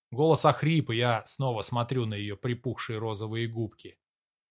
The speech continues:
Девушка дёрнулась в моих крепких объятиях, напоминая, что сейчас она не в равных со мной условиях, ведь находится на моей территории, чему я безумно рад. «Я?»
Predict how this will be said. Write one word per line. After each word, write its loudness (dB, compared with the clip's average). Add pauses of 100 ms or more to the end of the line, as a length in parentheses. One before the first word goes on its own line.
(200)
Девушка 0
дёрнулась 4
в -4
моих 0
крепких -6
объятиях, -4
напоминая, 0
что -6
сейчас -2
она 0
не 0
в 0
равных 0
со -4
мной -6
условиях, -8 (320)
ведь -18
находится 0
на 0
моей 0
территории, -2
чему -10
я -4
безумно -6
рад. -8 (880)
«Я?» -4